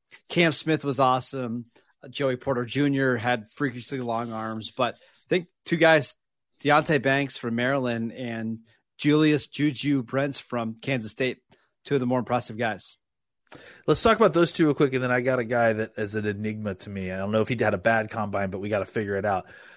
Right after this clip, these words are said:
Speaker 2: Julius Brents is, I mean, I, I can't, I'm surprised that they didn't take Dan Quinn out of Indianapolis on a stretcher,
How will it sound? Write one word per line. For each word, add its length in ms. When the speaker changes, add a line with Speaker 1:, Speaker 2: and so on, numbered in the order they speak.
Speaker 2:
Julius 440
Brents 600
is, 640
I 80
mean, 420
I, 420
I 80
can't, 280
I'm 140
surprised 600
that 100
they 120
didn't 280
take 300
Dan 220
Quinn 300
out 220
of 100
Indianapolis 640
on 80
a 60
stretcher, 640